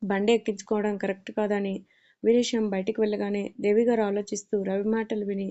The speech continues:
అక్కడే ఆగిపోయారు. ఇన్ని సంవత్సరాలు మన సంసారంలో, జీవితంలో ఎటువంటి గొడవలు రాలేదు, కానీ మహా వచ్చి కొన్ని నెలలు కూడా కా-, కాలు-, కాలేదు. ఇంట్లో ఏర్పాట్లు జరిగాయి.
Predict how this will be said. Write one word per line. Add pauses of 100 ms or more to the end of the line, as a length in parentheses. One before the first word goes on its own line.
(120)
అక్కడే (500)
ఆగిపోయారు. (480)
ఇన్ని
సంవత్సరాలు (120)
మన
సంసారంలో,
జీవితంలో (100)
ఎటువంటి
గొడవలు
రాలేదు, (140)
కానీ (120)
మహా
వచ్చి (500)
కొన్ని
నెలలు (440)
కూడా
కా-, (760)
కాలు-, (760)
కాలేదు.
ఇంట్లో
ఏర్పాట్లు
జరిగాయి.